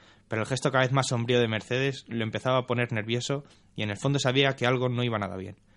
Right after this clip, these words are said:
Mercedes había sido su líder en, de campo en la última misión, cuando él había...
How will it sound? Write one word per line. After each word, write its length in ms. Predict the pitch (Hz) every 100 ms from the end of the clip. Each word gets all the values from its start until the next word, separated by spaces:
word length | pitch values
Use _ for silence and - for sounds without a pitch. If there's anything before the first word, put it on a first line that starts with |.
| _ _
Mercedes 380 | - 104 123 131
había 220 | 120 127
sido 280 | 123 131 131
su 160 | 123 120
líder 400 | 131 131 135 -
en, 240 | 117 120
de 140 | 113 110
campo 400 | 127 135 143 131
en 80 | 113
la 60 |
última 260 | 117 120 107
misión, 340 | 95 101 95 - - -
cuando 320 | 104 107 113
él 80 | 123
había... 440 | 131 135 131